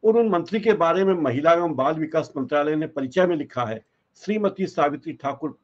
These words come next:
महिला एवं बाल विकास राज्य मंत्रालय में राज्य मंत्री हैं। उनके परिवार में पिता अंतर सिंह और माता जमुनाबाई है। विवाह सत्ताईस अप्रैल उन्नीस सौ पचानवे को हुआ।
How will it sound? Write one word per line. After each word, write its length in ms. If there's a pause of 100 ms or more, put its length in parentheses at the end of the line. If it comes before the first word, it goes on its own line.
(120)
महिला 260
एवं 200
बाल 260
विकास 460
राज्य 420
मंत्रालय 440
में 120
राज्य 300
मंत्री 340
हैं। 240 (760)
उनके 280
परिवार 480
में 180
पिता 360
अंतर 280
सिंह 260
और 60
माता 360
जमुनाबाई 640
है। 120
विवाह 420
सत्ताईस 540
अप्रैल 300
उन्नीस 200
सौ 100
पचानवे 520
को 120
हुआ। 360